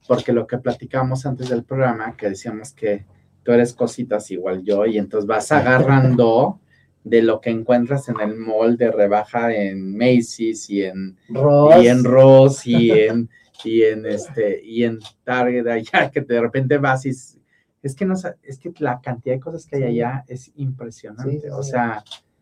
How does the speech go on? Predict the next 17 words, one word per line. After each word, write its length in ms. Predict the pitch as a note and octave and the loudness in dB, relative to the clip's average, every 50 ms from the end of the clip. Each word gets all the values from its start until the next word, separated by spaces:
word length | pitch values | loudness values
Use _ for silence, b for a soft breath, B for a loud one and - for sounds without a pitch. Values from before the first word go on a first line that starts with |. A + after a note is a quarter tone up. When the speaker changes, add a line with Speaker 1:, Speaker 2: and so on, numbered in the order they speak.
| _ _ _ _ - _ _ | _ _ _ _ -20 _ _
Speaker 1:
las 340 | - C3 C3 C3+ C3+ C3 B2 | -4 2 4 4 4 4 4
de 340 | B2 B2 B2 A#2+ A#2+ A#2+ A#2+ | 2 2 2 2 2 0 0
ninety-nine 600 | A#2+ B2 C3+ C#3 C#3+ D3+ D3+ C#3+ C#3 C#3 C3+ C3+ | 0 0 0 0 0 0 0 -2 -4 -4 -6 -8
Cents, 600 | - - A#2+ A2+ A#2 B2+ F#3+ F#3 _ _ _ _ _ _ _ _ _ _ _ _ _ _ _ _ _ | -10 -10 -8 -8 -8 -10 -12 -14 _ _ _ _ _ _ _ _ _ _ _ _ _ _ _ _ _
o 100 | - A2+ | -12 -10
sea, 180 | A2+ - B2 A#2 | -8 -6 -4 -2
la 120 | A#2 A2+ | -2 -2
Speaker 2:
Vale, 100 | A#2 B2+ | -2 -2
Speaker 1:
cantidad. 360 | C#3 D#3+ D#3 C3 A#2+ B2 B2+ | 0 0 0 0 2 0 0
Speaker 2:
encuentras 260 | C#3+ - E3 E3+ E3 - | 0 0 -2 -6 -6 -6
cosas 160 | E3 D#3 D3 | -6 -6 -4
buenísimas. 440 | D3 C3 C3 C#3 C3+ C3+ A2+ - - | -4 -4 -4 -4 -4 -6 -8 -6 -4
Speaker 1:
O 100 | C3 C3 | -2 -2
sea, 240 | C3 D3 C3+ C3 C3 | -2 -2 -4 -4 -4
pero 220 | D3 C3+ C3+ C3 | -4 -4 -2 -4
sí 200 | C3 - - D#3+ | -4 -4 -4 -4
real, 400 | D#3+ E3 D#3 D3 D3 D#3 D#3 - | -2 -2 -2 -2 -2 -2 -4 -8